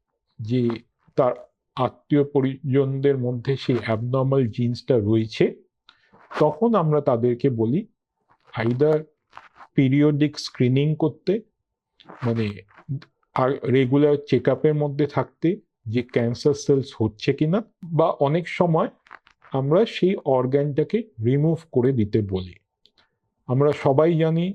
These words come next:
যে অ্যাঞ্জেলিনা জোলি, সে তার দুটো স্তনকে বাদ দিয়ে দিয়েছিল। কেন দিয়েছিল জানেন? কারণ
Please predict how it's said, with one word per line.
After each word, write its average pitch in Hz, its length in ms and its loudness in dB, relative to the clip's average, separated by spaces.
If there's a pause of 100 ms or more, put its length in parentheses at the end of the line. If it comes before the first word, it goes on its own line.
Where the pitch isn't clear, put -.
(100)
যে 135 240 0
অ্যাঞ্জেলিনা 151 600 0
জোলি, 143 440 0 (500)
সে 139 240 2
তার 143 280 2 (200)
দুটো 131 340 0
স্তনকে 139 640 0
বাদ 113 560 -2
দিয়ে 143 200 0
দিয়েছিল। 139 540 -2 (880)
কেন 147 300 2
দিয়েছিল 185 440 2
জানেন? 214 420 0 (240)
কারণ 143 300 0